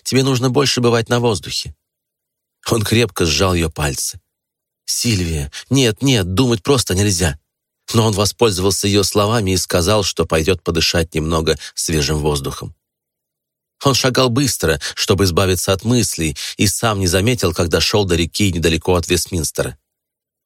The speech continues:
Но тут, повинуясь внезапному душевному толчку, быть может, в поисках противоядия, свернул за громадой собора в узкую улочку, где не был с той летней ночи,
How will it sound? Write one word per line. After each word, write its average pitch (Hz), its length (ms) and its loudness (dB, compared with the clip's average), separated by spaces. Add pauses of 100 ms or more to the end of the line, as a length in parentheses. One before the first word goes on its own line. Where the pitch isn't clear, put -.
Но 92 160 0
тут, 139 420 -2 (240)
повинуясь 104 520 2
внезапному 95 600 0
душевному 85 560 0
толчку, 85 680 0 (200)
быть 107 240 2
может, 101 280 2
в - 100 -10
поисках 92 400 0
противоядия, 87 840 0 (200)
свернул 117 500 0
за 92 120 2
громадой 95 420 2
собора 101 460 0
в 87 100 0
узкую 90 400 0
улочку, 82 520 -2 (220)
где 92 180 0
не 107 180 2
был 90 120 2
с - 100 -2
той 92 180 2
летней 101 360 0
ночи, 90 460 0